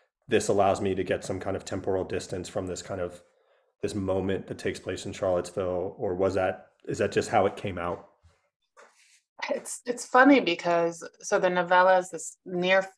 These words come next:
Speaker 2: I call it dystopian light. It's near
Speaker 1: Yeah.
Speaker 2: future.
Speaker 1: Yeah.
Speaker 2: Um,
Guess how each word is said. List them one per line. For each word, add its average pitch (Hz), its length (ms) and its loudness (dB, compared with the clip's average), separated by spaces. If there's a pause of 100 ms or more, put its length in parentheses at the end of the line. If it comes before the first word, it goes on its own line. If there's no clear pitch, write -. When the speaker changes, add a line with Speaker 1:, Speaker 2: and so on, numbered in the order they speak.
(200)
Speaker 2:
I 175 80 0
call 175 220 4
it 170 120 0
dystopian 165 560 0
light. 143 240 2
It's - 200 -8
near 170 140 -2
Speaker 1:
Yeah. - 40 -6
Speaker 2:
future. 151 380 -4 (680)
Speaker 1:
Yeah. 156 280 6
Speaker 2:
Um, 285 220 -4